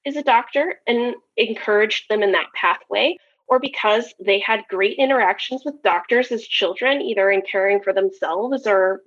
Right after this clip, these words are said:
loved ones. And so they're drawn to that profession because A, they know about it, and B, because it feels like it fits what they're wanting to do, which is to help people.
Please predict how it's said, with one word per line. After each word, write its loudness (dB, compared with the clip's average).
loved 0
ones. -2
And 0
so 2
they're 2
drawn -2
to 0
that 0
profession -2
because -8
A, 2
they 0
know 2
about -2
it, 0
and 0
B, 0
because -2
it 2
feels 2
like 0
it -10
fits 2
what -2
they're 2
wanting 2
to -18
do, -2
which -2
is -8
to -10
help 0
people. -4